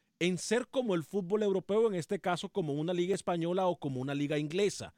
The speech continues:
mientras que en Centroamérica nos conformamos con ganarle a México y miramos solamente a México.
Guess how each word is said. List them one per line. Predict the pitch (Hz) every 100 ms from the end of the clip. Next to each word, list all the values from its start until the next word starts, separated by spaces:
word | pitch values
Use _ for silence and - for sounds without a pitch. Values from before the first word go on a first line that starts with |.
| _ _ _
mientras | 131 151 139 147 -
que | 156
en |
Centroamérica | 139 156 151 160 151 226 233 190 175 160 - _
nos | 117 147
conformamos | - 151 147 160 147 165 226 233 -
con | 202 160
ganarle | 151 175 185 185
a |
México | 180 190 202 202
y |
miramos | 160 190 311 226
solamente | 147 131 117 110 120
a |
México. | 113 101 98 85 92